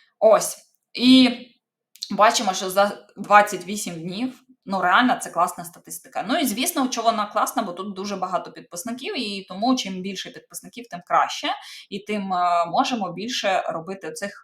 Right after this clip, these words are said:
е, сподобалося, більше цих показів. І, до речі, е, статистика з, е, американського Ютубу, бачимо, що ми можемо, ну, це дуже великий такий канал, ми можемо подивитися,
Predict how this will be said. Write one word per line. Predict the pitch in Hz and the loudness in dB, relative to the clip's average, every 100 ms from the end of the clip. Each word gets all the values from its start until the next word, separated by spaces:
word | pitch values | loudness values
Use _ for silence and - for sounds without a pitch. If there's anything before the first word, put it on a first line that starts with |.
| 185 | -4
е, | 165 160 160 | -2 0 0
сподобалося, | 160 175 185 277 233 214 - | -2 -6 -4 0 0 -2 -6
більше | 165 185 - 160 | -8 -8 -10 -10
цих | - 196 - | -14 -14 -10
показів. | 175 - - - _ _ _ - - - - - - | -10 -8 -10 -14 _ _ _ -20 -18 -16 -16 -10 -4
І, | 370 | -2
до | 254 175 | 0 4
речі, | 156 175 - 440 440 _ _ - | 4 4 -2 -6 -10 _ _ -2
е, | 214 214 | 4 4
статистика | 214 202 202 254 - - 175 165 160 - | 2 -4 -4 -4 -4 -6 -2 0 -2 -6
з, | 160 160 | -10 -6
е, | 202 190 147 - _ | -4 -4 -6 -10 _
американського | - 180 175 165 196 196 190 151 135 - - 262 | 0 2 2 2 0 -2 -2 -4 -6 -6 -8 -6
Ютубу, | 254 - - 294 | -8 -10 -10 -6
бачимо, | 196 175 180 254 269 | 2 2 2 -2 -6
що | - | -6
ми | 202 | -8
можемо, | 185 185 165 170 175 254 - - _ _ _ - | -4 -2 -2 -4 -2 -2 -2 -14 _ _ _ -10
ну, | 220 | -8
це | 214 220 214 190 | -2 2 4 2
дуже | 185 185 | -2 -10
великий | 170 170 170 - | -8 -10 -10 -16
такий | - - | -20 -12
канал, | 175 233 262 | -2 2 2
ми | 185 | 0
можемо | 180 180 165 165 | -4 -6 -8 -10
подивитися, | 175 160 160 254 - 311 320 | -10 -10 -10 -10 -6 -6 -8